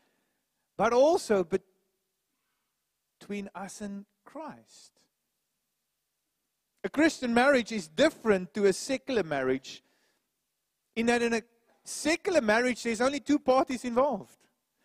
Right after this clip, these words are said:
But in a Christian marriage, there are three parties involved. It's man and wife,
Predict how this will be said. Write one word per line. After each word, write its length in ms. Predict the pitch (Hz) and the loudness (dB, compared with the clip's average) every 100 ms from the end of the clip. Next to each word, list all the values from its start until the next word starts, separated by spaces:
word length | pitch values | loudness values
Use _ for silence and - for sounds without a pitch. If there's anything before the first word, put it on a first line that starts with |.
| 190 | -2
But 180 | 240 269 | 2 2
in 120 | 277 | 2
a 60 | 285 | 0
Christian 680 | - 302 392 - - 262 196 | 2 4 4 0 -2 0 2
marriage, 540 | 180 185 185 185 - | 2 2 2 -2 0
there 140 | 233 | 4
are 80 | 247 | 4
three 320 | - 269 311 | 2 0 0
parties 480 | 311 220 202 196 170 | 4 4 2 0 -10
involved. 440 | 147 135 120 110 _ _ _ _ _ _ _ _ _ _ _ _ | -10 -6 -8 -8 _ _ _ _ _ _ _ _ _ _ _ _
It's 120 | 175 | -4
man 680 | 185 226 247 254 269 277 - _ _ _ _ _ _ - | 0 2 2 -2 -4 -10 -14 _ _ _ _ _ _ -10
and 80 | 135 | 0
wife, 440 | 175 220 226 240 | 2 2 0 -2